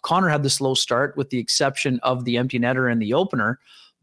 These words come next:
But Mark Scheif-, it allowed Mark Scheifele to get off to this great start, and now Scheifele's rolling, even though Dubois has gone back with Connor. So, uh, I know we could argue back and forth, not you and I, but the, the general, the royal we, uh, could argue about whether they should have started the other way around and seen how things have been going. But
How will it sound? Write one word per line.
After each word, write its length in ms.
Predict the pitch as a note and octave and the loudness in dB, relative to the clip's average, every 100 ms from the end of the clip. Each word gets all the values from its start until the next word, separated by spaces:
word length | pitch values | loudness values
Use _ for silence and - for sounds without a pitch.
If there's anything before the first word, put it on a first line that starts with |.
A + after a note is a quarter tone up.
| A#2 | -4
But 180 | C3 E3+ | -2 0
Mark 280 | D3 D#3 E3+ | 2 0 2
Scheif-, 320 | - E3 F#3+ | 0 2 2
it 80 | F3 | 2
allowed 300 | D3 D#3 F3 | 2 2 2
Mark 200 | D#3+ E3+ | 2 0
Scheifele 280 | - F3+ A3 | 0 0 0
to 120 | E3+ | 0
get 120 | D3 | 2
off 180 | C#3 C#3 | 2 2
to 80 | C#3 | 0
this 160 | C#3 - | -2 0
great 300 | C#3+ C3+ C3+ | 0 0 0
start, 400 | - B2+ C#3+ - | 0 0 0 -2
and 100 | C3 | -2
now 200 | C#3 D#3+ | 0 0
Scheifele's 500 | - F3 F#3 E3+ C3+ | 0 0 0 0 0
rolling, 520 | C3+ D3 C#3+ C#3 C#3 - _ | 2 2 2 0 -2 -8 _
even 240 | D#3+ D#3 D3 | -2 0 2
though 140 | C#3+ | 2
Dubois 360 | C3+ B2+ C3+ C#3 | 2 2 2 2
has 100 | B2 | 2
gone 260 | C#3 C3+ | 2 2
back 260 | B2 C#3 C#3 | 2 2 0
with 160 | C3 | -4
Connor. 380 | - B2 A#2 A2+ | -4 -2 -2 -2
So, 380 | A2+ - A#2 A#2 - - - - | -2 0 0 -2 -8 -20 -20 -4
uh, 40 | |
I 120 | B2 C#3 | -2 0
know 100 | C#3 | 0
we 140 | C#3 | 0
could 100 | C#3+ | 0
argue 400 | C3+ D#3 D3 C#3 | 2 0 0 -2
back 320 | B2+ C#3 C#3+ | 0 -2 -2
and 100 | C3+ | -4
forth, 220 | - D3+ | -2 -2
not 180 | C#3+ D3+ | 0 -2
you 140 | C#3 C3+ | -2 0
and 80 | |
I, 160 | C#3 C3 | 0 0
but 220 | A#2+ A#2+ | 0 -4
the, 80 | B2 | -10
the 180 | A#2+ C3 | -8 -6
general, 580 | B2 D3+ D#3 C#3 A#2+ A2+ | -2 0 0 0 -2 -2
the 120 | B2+ | -2
royal 360 | C#3+ E3 C#3+ | 2 2 2
we, 300 | A#2 A#2 A2 - - - - | 0 -2 -4 -8 -16 -20 -8
uh, 100 | - | -6
could 160 | A#2+ C#3 | -2 0
argue 320 | C3 C3+ B2+ | 0 0 -2
about 300 | B2 B2+ B2 | -2 -2 -2
whether 320 | C3+ C3 B2 | -2 0 0
they 180 | A#2+ B2 | 0 -2
should 200 | A#2 - | 0 -2
have 100 | C3 | -2
started 320 | - C#3+ C3 | 0 0 0
the 100 | A#2+ | 2
other 160 | D#3 F3 | 2 2
way 140 | D3 | 2
around 380 | B2 A#2+ A#2+ B2 | 2 2 2 2
and 120 | A#2 | 0
seen 220 | A#2 C3+ B2+ | 0 0 0
how 220 | A#2+ A#2+ | 0 0
things 260 | C3+ B2+ | 0 -2
have 80 | A#2 | -2
been 160 | A2+ A#2 | -2 -2
going. 300 | A#2+ A#2+ A#2+ | 0 0 0
But 140 | A#2+ | -2